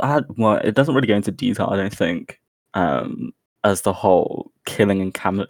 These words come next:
cannibalizing of this, you know, person. But yeah, it's just, it's, yeah, it just, it, for some reason it came up. <laughs> Just, and I thought it'd be interesting to talk about.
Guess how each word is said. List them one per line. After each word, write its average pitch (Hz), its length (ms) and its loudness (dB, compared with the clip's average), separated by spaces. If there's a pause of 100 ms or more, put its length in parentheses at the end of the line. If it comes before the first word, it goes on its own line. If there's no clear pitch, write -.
cannibalizing 92 680 -2
of - 80 -10
this, - 460 -10 (680)
you 92 80 -6
know, - 140 -4 (160)
person. - 540 -8 (1080)
But 104 440 4 (1000)
yeah, 175 280 2
it's 139 120 -4
just, - 340 -8
it's, - 260 -4
yeah, 107 240 0
it 95 80 2
just, 110 180 -2
it, - 300 -2
for 131 80 0
some 285 240 2
reason 190 280 6
it 139 100 4
came 117 240 2
up. - 260 -2
<laughs> - 60 -2 (680)
Just, - 200 -2
and 127 140 4
I - 60 0
thought 123 140 6
it'd 113 100 4
be 113 180 4
interesting - 420 -4
to - 120 -20
talk - 140 -6
about. - 280 -4